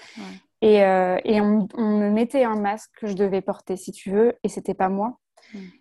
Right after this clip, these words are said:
Speaker 2: Et du coup, j'ai eu, au début, je le portais parce que, en plus, c'était mon... mon entrée dans le monde du travail. Donc, euh, je faisais tout ce qu'on me disait et j'essayais d'être la meilleure possible à leurs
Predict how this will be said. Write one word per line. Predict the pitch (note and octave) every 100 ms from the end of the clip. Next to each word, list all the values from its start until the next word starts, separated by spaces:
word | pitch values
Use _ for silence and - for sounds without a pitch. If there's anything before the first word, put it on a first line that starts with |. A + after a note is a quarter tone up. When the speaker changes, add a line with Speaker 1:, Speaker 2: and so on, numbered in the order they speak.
| _
Speaker 2:
Et | G#3+
du | F3+ F#3+
coup, | -
j'ai | C4+ A3+ G3
eu, | F#3+ F#3 F#3 -
au | A3+
début, | F#3 G3+ C#4+
je | C#4
le | G3+
portais | G3 - D#4
parce | B3+ -
que, | -
en | G#3+
plus, | A3
c'était | D#4+ A#3
mon... | G#3 G3+ G3
mon | F#3+ F#3+ G3+
entrée | G3+ G#3 -
dans | A3+
le | G#3
monde | G#3 G#3+
du | G#3+
travail. | - C4 D#4
Donc, | G3 G3 -
euh, | F#3+
je | F#3 G3+
faisais | - G3+ G#3
tout | G#3
ce | C#3+
qu'on | A3 G3+
me |
disait | G3 G#3+ D4+ D4+ G3+
et |
j'essayais | G3 G#3 G3+ A#3 B3+ D#4+
d'être | A3+ -
la | G3
meilleure | G3 G#3 G#3+
possible | - G#3+ - C#4 G#3+
à | - F3+
leurs | F3+